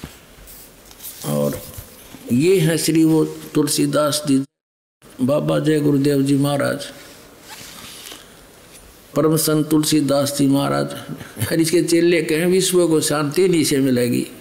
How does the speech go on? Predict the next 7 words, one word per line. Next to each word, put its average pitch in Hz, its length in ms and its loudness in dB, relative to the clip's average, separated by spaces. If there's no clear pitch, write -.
मिल 151 360 2
गई 151 220 2
शांति, 143 480 0
दूना 151 260 2
बिगड़ 143 280 2
गया 135 200 2
काम।" 139 360 -4